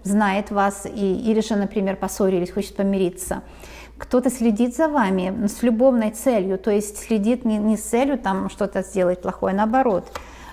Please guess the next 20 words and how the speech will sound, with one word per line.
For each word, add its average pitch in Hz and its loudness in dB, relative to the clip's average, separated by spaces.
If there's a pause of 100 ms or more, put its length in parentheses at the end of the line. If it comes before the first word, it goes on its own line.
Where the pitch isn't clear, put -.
(100)
а, 202 -4
поддержать 214 0
вас. - -8 (680)
А 185 -2
также 262 2 (480)
в 202 -2
среду 277 2
может 233 2
быть 233 0
не 214 2
очень 214 -2
хорошая 196 -2
погода, 180 -2
потому 196 -2
что 202 -4
карта 196 -4
тучи. 190 -6 (960)
И 240 6 (640)
хлопоты 277 2
любовные 247 4